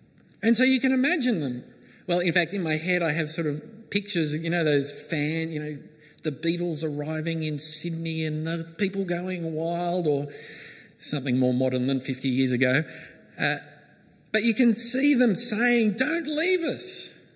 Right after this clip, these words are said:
You can even imagine them trying to block his path. But how does Jesus answer? Verse forty-three,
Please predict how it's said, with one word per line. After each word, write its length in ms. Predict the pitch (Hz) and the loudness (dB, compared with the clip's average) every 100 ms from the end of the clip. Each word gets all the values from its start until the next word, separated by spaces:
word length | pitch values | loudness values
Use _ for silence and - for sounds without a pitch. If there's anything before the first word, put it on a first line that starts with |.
| _ _ _ _ - - | _ _ _ _ -20 -2
You 120 | 285 | 2
can 120 | 269 | 4
even 360 | 285 339 285 226 | 6 6 6 6
imagine 640 | 196 202 233 320 240 208 165 | 6 6 6 6 4 4 4
them 160 | 170 | 0
trying 340 | - 233 226 196 | -2 -4 -2 -2
to 80 | |
block 300 | 180 202 240 | -4 -4 -6
his 180 | 226 208 | -6 -8
path. 680 | - 240 349 - - - - _ _ _ _ _ _ _ _ _ _ _ _ _ _ - | -10 -14 -14 -16 -20 -20 -20 _ _ _ _ _ _ _ _ _ _ _ _ _ _ -8
But 160 | 147 - - | -6 -6 -2
how 180 | 208 233 | 0 2
does 180 | 233 | 0
Jesus 440 | - 208 202 175 - | 0 -2 -2 -4 -6
answer? 500 | 160 165 - - - - - _ _ _ _ | -8 -8 -10 -12 -14 -18 -20 _ _ _ _
Verse 280 | 160 139 - | -8 -8 -8
forty-three, 760 | - 165 175 - 110 104 - | -8 -8 -8 -10 -10 -10 -14